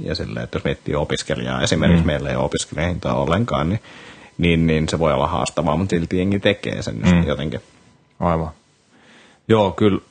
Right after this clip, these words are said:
Speaker 2: niinku, ei nyt tietenkään tähän, tähän kysymykseen liittyen mitenkään, mutta yleisesti tulee aina mieleen se, että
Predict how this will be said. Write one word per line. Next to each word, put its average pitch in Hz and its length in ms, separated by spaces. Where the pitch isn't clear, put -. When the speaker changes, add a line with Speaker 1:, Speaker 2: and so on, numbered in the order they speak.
Speaker 2:
niinku, 87 340
ei 92 100
nyt 90 140
tietenkään 87 400
tähän, 87 420
tähän 87 220
kysymykseen 82 680
liittyen 85 400
mitenkään, 80 400
mutta 80 180
yleisesti 82 440
tulee 90 220
aina 87 180
mieleen 87 380
se, 85 140
että - 200